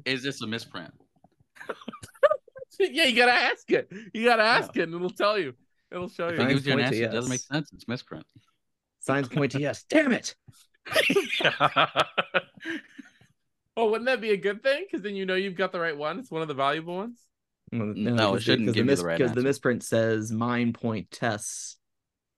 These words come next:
Speaker 2: Oh, so, oh, you're right. So it's gotta be, it's just gotta be a nonsense answer for you to know you've got the right one. There you
Speaker 1: Yeah,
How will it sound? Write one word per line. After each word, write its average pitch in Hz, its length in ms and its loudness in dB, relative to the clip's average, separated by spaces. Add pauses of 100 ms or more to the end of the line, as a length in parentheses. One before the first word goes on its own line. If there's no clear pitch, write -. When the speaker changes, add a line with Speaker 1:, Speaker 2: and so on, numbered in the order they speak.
(1200)
Speaker 2:
Oh, 156 120 -4
so, 135 240 -6
oh, 175 160 4
you're 175 160 6
right. 160 340 4
So 151 80 -10
it's 139 80 -12
gotta 185 180 2
be, 175 140 -6
it's 165 160 -8
just 190 140 -14
gotta 196 160 -6
be 160 120 -6
a 131 40 -4
nonsense 135 540 -2
answer 120 360 -8
for 123 80 -4
you 120 80 -2
to 117 60 -6
know 117 80 -4
you've 113 160 -4
got 120 160 -2
the 120 80 -8
right 107 140 -6
one. 104 220 -10 (580)
There 117 100 -2
you 117 80 2
Speaker 1:
Yeah, - 100 -2